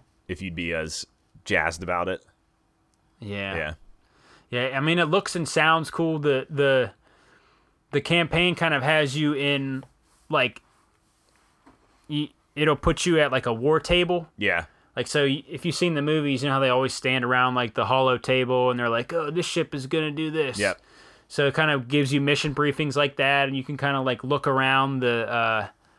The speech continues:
Speaker 2: the cockpit of, like, a Star Destroyer or wh-, whatever Rebel ship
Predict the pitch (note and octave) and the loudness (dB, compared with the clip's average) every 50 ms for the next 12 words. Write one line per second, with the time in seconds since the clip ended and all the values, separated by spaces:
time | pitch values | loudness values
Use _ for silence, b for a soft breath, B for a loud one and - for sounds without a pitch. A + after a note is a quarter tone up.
0 | b b b b b b b b b b b b b b b B2+ - - D3 D3 | b b b b b b b b b b b b b b b -8 -2 2 2 2
1 | C3 - - - D3 C3+ C3 A#2 B2 C3 A#2 - - - - D3 C3 C3 B2+ A#2+ | 2 2 0 0 0 2 2 2 0 -2 -2 -2 -6 -4 -2 2 2 2 2 0
2 | - - - C#3 C3+ C3 B2+ B2+ B2 B2 B2+ B2 A#2 A2+ A2+ A2+ - - - - | -4 -4 -2 0 0 2 2 2 2 2 2 2 2 2 0 -2 -6 -12 -14 -8
3 | D3+ C#3+ C3+ C#3 C#3 C3 B2+ A#2 B2 B2+ B2+ B2 B2+ B2+ - - - C3 B2 - | -4 0 2 2 2 2 2 2 4 2 2 2 2 -2 -2 -2 -2 -2 -2 -2